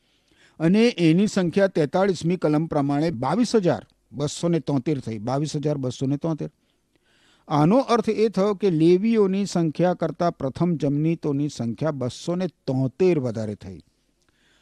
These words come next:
હવે, મિત્ર, આપણે ચોથા અધ્યાયમાં પ્રવેશ કરીશું. ગણનાનું પુસ્તક, ચોથો અધ્યાય. એની પ્રથમ ત્રણ કલમો જુઓ. અહીં લખવામાં આવ્યું છે, "અને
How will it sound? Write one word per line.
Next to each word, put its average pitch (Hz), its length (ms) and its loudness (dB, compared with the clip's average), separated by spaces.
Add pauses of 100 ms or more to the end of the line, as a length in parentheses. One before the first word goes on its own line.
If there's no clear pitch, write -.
(120)
હવે, 196 160 4
મિત્ર, 196 260 -4
આપણે 160 240 -6
ચોથા 165 280 -6
અધ્યાયમાં 151 420 -2
પ્રવેશ 151 320 -8
કરીશું. 226 420 -8 (320)
ગણનાનું 143 440 -10
પુસ્તક, 143 320 -14 (100)
ચોથો 110 260 -12
અધ્યાય. 98 340 -14 (1300)
એની 185 180 2
પ્રથમ 214 320 -4
ત્રણ 180 260 -2
કલમો 120 340 -2
જુઓ. 95 240 -14 (720)
અહીં 160 140 2
લખવામાં 185 380 2
આવ્યું 175 180 -2
છે, 247 180 -4
"અને 196 500 -10